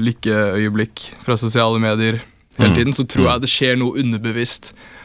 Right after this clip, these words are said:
Speaker 1: når du kun ser andre mennesker i sånne glamorøse settinger. Ehm, så
Speaker 2: Du kaster på sett og vis litt lys på de mer ekte tingene da, som er mindre glamorøse enn det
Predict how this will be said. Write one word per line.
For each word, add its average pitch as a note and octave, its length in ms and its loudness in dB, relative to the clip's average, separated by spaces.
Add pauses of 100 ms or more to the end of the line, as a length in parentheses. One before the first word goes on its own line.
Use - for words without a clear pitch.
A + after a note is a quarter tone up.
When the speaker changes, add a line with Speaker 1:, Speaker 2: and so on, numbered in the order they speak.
(120)
Speaker 1:
når A#2 120 0
du A#2+ 60 -2
kun B2 360 0
ser A2 460 2
andre A2+ 260 0
mennesker A2 460 0
i G#2+ 580 0
sånne A2 300 0
glamorøse G#2+ 600 2
settinger. A2+ 500 0 (760)
Ehm, G#2 760 0 (600)
så A2 840 0 (680)
Speaker 2:
Du F#2+ 80 -4
kaster F2+ 360 0
på F2 120 -8
sett E2 220 0
og F2 60 0
vis D#2 260 -4
litt E2+ 200 -4
lys D#2 280 -2
på E2 140 -2 (1400)
de F2+ 100 2
mer F2 180 2
ekte F2+ 280 -2
tingene E2+ 260 -2
da, G2+ 140 0
som F2+ 180 -8
er D#2 140 -2
mindre D2+ 260 -4
glamorøse D2+ 640 -4 (160)
enn D2+ 120 -4
det D2+ 120 -2